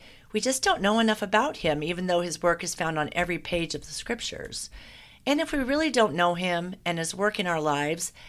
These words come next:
how can we honor him? So let's see what scripture reveals to us about the Holy Spirit. Well, we learned that he is part of the Godhead, from the beginning of creation in our Genesis to the ends of time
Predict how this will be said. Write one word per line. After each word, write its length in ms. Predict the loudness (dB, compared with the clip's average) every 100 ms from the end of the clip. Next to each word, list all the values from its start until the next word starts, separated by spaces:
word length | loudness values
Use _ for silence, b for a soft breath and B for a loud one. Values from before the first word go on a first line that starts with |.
| B B
how 300 | 2 4 4
can 220 | 2 -4
we 160 | -6 2
honor 340 | 4 4 2
him? 420 | 0 -2 -4 -10 -18 b b b b b
So 300 | 2 6 8
let's 240 | 6 4
see 180 | 2 2
what 160 | 2 2
scripture 380 | 0 2 2
reveals 400 | 4 6 6 4
to 180 | 2 2
us 180 | 4 6
about 300 | 8 8 4
the 80 | -2
Holy 200 | -2 -2
Spirit. 440 | -4 -8 -8 -10 _ B B B B 4
Well, 200 | 6 6
we 140 | 4
learned 360 | 4 4 6 6
that 180 | 6
he 240 | 6 2 4
is 100 | 2
part 380 | 4 6 8 6
of 160 | 2
the 80 | 4
Godhead, 520 | 4 4 2 -2 -2
from 200 | -2 0
the 60 | 0
beginning 400 | 2 4 6 6
of 120 | 2
creation 680 | 0 2 4 6 8 8 6
in 140 | 4
our 120 | 2 4
Genesis 600 | 2 2 2 2 2 0
to 100 | 0
the 80 | 2
ends 540 | 4 2 0 -4 2
of 160 | 4 4
time 480 | 4 4 4 2